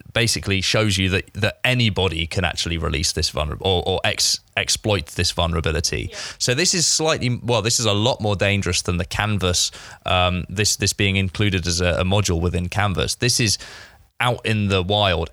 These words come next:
Speaker 1: Everybody can have access to this proof of concept Python code, meaning that anybody can release this exploit
Speaker 2: Yeah.
Speaker 1: to devices. Now, there's, there's, they've kind of justified, the researchers justified the fact that they've released this, um, this proof of concept code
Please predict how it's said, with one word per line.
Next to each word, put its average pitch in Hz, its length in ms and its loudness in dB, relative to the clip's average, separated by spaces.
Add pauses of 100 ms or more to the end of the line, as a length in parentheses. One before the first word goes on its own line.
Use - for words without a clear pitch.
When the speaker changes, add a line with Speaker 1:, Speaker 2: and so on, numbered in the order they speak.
Speaker 1:
Everybody 104 600 2
can 92 160 -2
have 92 200 -2
access 87 480 0
to - 100 -2
this - 160 0
proof 95 280 -2
of 82 100 -4
concept - 560 -2
Python 92 400 -2
code, 107 360 0 (840)
meaning 120 420 2
that 98 200 2
anybody 101 500 4
can 98 200 -2
release 90 280 0
this - 160 -2
exploit - 680 -2
Speaker 2:
Yeah. - 60 -12
Speaker 1:
to 85 220 0 (120)
devices. 82 540 -2
Now, 127 140 2
there's, 147 300 0
there's, 135 280 0 (480)
they've 139 180 0
kind 202 200 0
of 147 100 -4
justified, 120 680 0
the 120 80 -2
researchers 123 500 0
justified 110 600 0
the 104 40 -4
fact - 260 0
that 52 100 -6
they've 95 160 0
released 101 320 0
this, - 320 0
um, 92 360 0
this 104 140 0
proof 110 240 -2
of 101 80 -12
concept - 400 -2
code 120 300 0